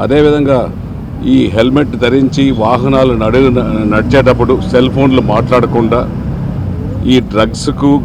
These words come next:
గంజాయికి, ర-, మన ల-, బా-, లిక్కర్ బానిసలు కాకుండా, లిక్కర్కు బానిసలు కాకుండా చాలా జాగ్రత్తగా జర-, నడపాలనేసి కూడా ప్రభుత్వం, మన ఎన్డీఏ కూటమి నాయకులు గట్టిగా చెప్తున్నారు మన నాయకులు. అందులో ఈ యొక్క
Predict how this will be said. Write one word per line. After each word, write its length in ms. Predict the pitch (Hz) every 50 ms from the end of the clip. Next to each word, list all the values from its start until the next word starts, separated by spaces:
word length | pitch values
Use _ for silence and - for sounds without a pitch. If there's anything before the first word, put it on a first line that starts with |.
| - 110
గంజాయికి, 720 | 110 120 123 123 131 139 139 135 123 - 131 131 135 139 - - - - - - 107
ర-, 200 | 110 113 110 107 101
మన 280 | 101 110 113 110 107
ల-, 240 | 98 98 101 98 87 87 - - -
బా-, 220 | 95 101 101 101
లిక్కర్ 360 | 101 95 95 - - - 127 110
బానిసలు 540 | 92 85 98 107 120 135 127 - 143 131
కాకుండా, 540 | 110 - 113 110 101 - 113 107 104 113 123
లిక్కర్కు 540 | 110 104 104 104 - - 131 127 104 - 120
బానిసలు 480 | 107 92 98 107 120 135 120 123 123 113
కాకుండా 580 | - 113 113 104 - 117 113 107 110 120 113 110 - - - - -
చాలా 200 | 104 107 110 107
జాగ్రత్తగా 540 | 101 87 95 92 92 101 110 104 107 107 110
జర-, 600 | 98 104 101 107 107 101 101 98 92 90 90 92
నడపాలనేసి 640 | 98 98 95 92 120 117 117 113 104 107 101 - 95
కూడా 300 | 101 104 107 98 87 82 - - - -
ప్రభుత్వం, 400 | 101 98 107 - - 123 110 95 80 - - - - - - - - -
మన 100 | 95 104
ఎన్డీఏ 320 | 101 92 92 98 110 110 104
కూటమి 500 | - - 104 98 101 101 92 92 85 76 - - - - - - - - - - -
నాయకులు 540 | 95 95 101 107 87 98 95 95 90 82 76 - - 76 - - 95
గట్టిగా 300 | 90 - - 107 104 117
చెప్తున్నారు 520 | 110 104 107 92 - 110 101 104 107 101
మన 160 | 95 98 95 92
నాయకులు. 500 | 90 92 95 101 101 - 101 104 120 120 - - - - - - - - - 92
అందులో 420 | 101 104 113 110 110 104 92 85 - - - - - - - - - - -
ఈ 100 | 101 104
యొక్క 240 | 104 101 104 -